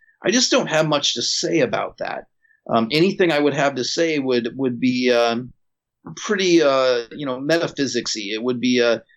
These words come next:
the sort of thing that I wouldn't know how to apply the scientific method to. So I, I think it's important to keep an open mind, but then to focus that open mind in the areas where we think we can make progress through observation and experimentation.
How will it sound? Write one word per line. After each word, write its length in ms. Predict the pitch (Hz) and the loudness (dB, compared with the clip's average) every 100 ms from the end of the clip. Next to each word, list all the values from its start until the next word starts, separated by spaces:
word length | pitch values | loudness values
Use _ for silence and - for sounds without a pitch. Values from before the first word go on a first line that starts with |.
| _ | _
the 60 | 139 | -4
sort 280 | - 185 165 | 2 4 4
of 100 | 151 | 4
thing 200 | 160 147 | 0 2
that 100 | 131 | 2
I 120 | 127 | 2
wouldn't 260 | 143 156 147 | 2 -2 0
know 100 | 139 | 0
how 60 | |
to 80 | 131 | 0
apply 260 | 104 120 117 | -2 0 0
the 120 | 117 | 0
scientific 440 | 123 107 95 - 120 | -2 -6 -10 -14 -6
method 360 | 113 - 87 | -6 -6 -8
to. 300 | - - - - _ _ - - | -8 -8 -10 -12 _ _ -20 -10
So 400 | - - 160 156 | -2 4 6 6
I, 220 | - 160 160 | 4 2 0
I 60 | 165 | 2
think 200 | 233 233 | 2 2
it's 100 | 185 | 0
important 580 | 165 - 202 202 185 - | -2 0 2 2 -2 -6
to 140 | 165 151 | -6 -6
keep 280 | - - - | -6 -4 -2
an 140 | 147 - | -2 0
open 360 | 175 170 135 131 | 2 2 -2 0
mind, 540 | 160 165 139 123 120 - _ _ | 0 2 0 -2 -4 -8 _ _
but 140 | - 135 | -8 -2
then 140 | 156 | 0
to 180 | 143 - _ | 0 -6 _
focus 380 | 220 254 202 170 | -2 0 0 2
that 140 | 165 - | 0 2
open 260 | 156 156 131 | 0 0 -2
mind 400 | 127 127 123 113 | -2 -2 -4 -4
in 160 | 147 165 | -2 0
the 180 | 156 - | 0 2
areas 680 | 156 156 143 127 123 - - _ | 2 2 2 0 -2 -6 -14 _
where 160 | 139 135 | -2 0
we 140 | 127 | 0
think 280 | 120 151 156 | -2 -2 0
we 120 | 147 | 0
can 180 | - 120 | 2 2
make 220 | 120 117 - | 2 0 -2
progress 640 | 139 127 135 123 117 113 | 0 2 2 2 2 0
through 200 | - 110 | -4 -6
observation 640 | 107 - 110 107 107 113 104 | -4 -4 -2 -2 -2 -6 -8
and 80 | 101 | -8
experimentation. 840 | - 110 104 87 85 - - - | -6 -4 -6 -6 -8 -6 -6 -8